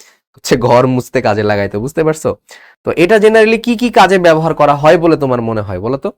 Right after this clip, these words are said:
এটা কিছুটা অ্যান্টিসেপটিক টাইপের জিনিস কাজেও ব্যবহার করা হইতে পারে, অ্যান্টিব্যাকটেরিয়াল টাইপের জিনিস কাজে ব্যবহার হইতে পারে। So, এই ডেটলের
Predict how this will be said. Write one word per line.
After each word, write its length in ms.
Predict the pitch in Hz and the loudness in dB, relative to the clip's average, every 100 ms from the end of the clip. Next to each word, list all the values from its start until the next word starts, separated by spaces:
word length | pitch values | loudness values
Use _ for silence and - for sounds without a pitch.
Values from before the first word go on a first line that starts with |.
| _ _ _ - | _ _ _ -6
এটা 200 | 147 160 | -2 -2
কিছুটা 300 | 156 160 160 | -2 -2 -2
অ্যান্টিসেপটিক 960 | 143 147 151 151 160 156 - 151 - | 0 0 -2 -4 -4 -6 -8 -10 -4
টাইপের 340 | 147 143 143 | -2 -2 -4
জিনিস 280 | 139 135 - | -6 -8 -8
কাজেও 300 | - 135 139 | -6 -2 0
ব্যবহার 320 | 135 131 139 | 0 0 -2
করা 180 | 131 131 | -2 -2
হইতে 220 | 139 135 | -2 -4
পারে, 200 | 131 127 | -6 -8
অ্যান্টিব্যাকটেরিয়াল 880 | - 135 131 139 127 - 156 151 160 | -4 -6 -4 -2 -2 -4 -6 -2 -2
টাইপের 380 | 151 143 139 139 | -2 -4 -4 -6
জিনিস 260 | 135 131 - | -6 -8 -6
কাজে 220 | 131 131 | -6 -2
ব্যবহার 320 | 127 127 135 | -2 -2 -4
হইতে 200 | 127 127 | -4 -4
পারে। 220 | 123 123 - _ _ _ | -6 -6 -8 _ _ _
So, 140 | - 98 | -10 -2
এই 160 | 139 | 0
ডেটলের 800 | 135 113 131 147 180 185 208 208 | -2 -2 -2 0 2 4 4 2